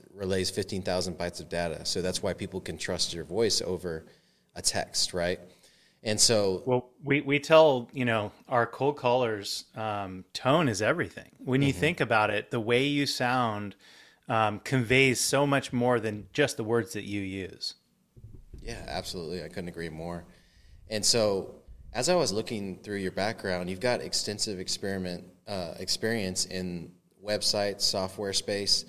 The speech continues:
Speaker 1: pretty much, you know, Silicon Valley type stuff, right? But you actually went to school for journalism.
Speaker 2: Yeah, way back in the day. Um, even back then, it was known as broadcast journalism.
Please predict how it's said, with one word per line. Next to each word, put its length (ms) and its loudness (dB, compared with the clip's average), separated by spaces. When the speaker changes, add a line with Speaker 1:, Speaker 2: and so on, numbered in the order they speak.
Speaker 1:
pretty 160 -2
much, 400 -2
you 120 -10
know, 220 -4
Silicon 500 -2
Valley 340 2
type 280 -2
stuff, 340 0
right? 280 -2
But 480 0
you 120 0
actually 280 2
went 140 0
to 40 -4
school 280 0
for 260 -6
journalism. 560 -2
Speaker 2:
Yeah, 160 6
way 180 4
back 240 4
in 80 -4
the 80 -6
day. 300 -6
Um, 440 2
even 460 2
back 220 4
then, 140 6
it 20 2
was 140 0
known 140 0
as 80 -4
broadcast 520 0
journalism. 460 -6